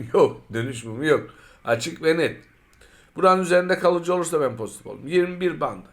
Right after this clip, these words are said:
Yirmi bir bandı üzerinde kalsın. Ee, Dodo hareketine başlayacaktır diye düşünüyorum. Neden aldık derseniz.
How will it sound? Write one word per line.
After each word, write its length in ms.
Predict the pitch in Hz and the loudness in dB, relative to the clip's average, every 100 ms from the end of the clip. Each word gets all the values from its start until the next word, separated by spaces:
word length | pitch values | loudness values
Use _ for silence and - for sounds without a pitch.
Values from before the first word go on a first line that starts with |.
| _ | _
Yirmi 260 | 180 196 180 | -8 -6 -6
bir 180 | 147 | -4
bandı 260 | 139 127 143 | -4 -4 -4
üzerinde 340 | 160 113 113 | -6 -6 -6
kalsın. 380 | 127 175 104 147 - _ _ - _ - | -4 -4 -4 -12 -18 _ _ -20 _ -10
Ee, 40 | - 123 117 113 | -4 -2 -2 0
Dodo 400 | 180 170 156 - - | 2 4 2 -4 -6
hareketine 720 | 170 170 120 104 - 143 - - _ | -4 -2 -4 -10 -10 -12 -12 -18 _
başlayacaktır 800 | - 165 - - 120 - 104 90 | -2 -2 -2 -4 -6 -6 -14 -14
diye 160 | - 92 | -14 -14
düşünüyorum. 380 | - 131 143 208 | -14 -12 -6 -4
Neden 200 | 170 151 | -2 -2
aldık 360 | 131 113 117 | -4 -8 -10
derseniz. 520 | - 104 - 113 120 | -10 -10 -10 -14 -16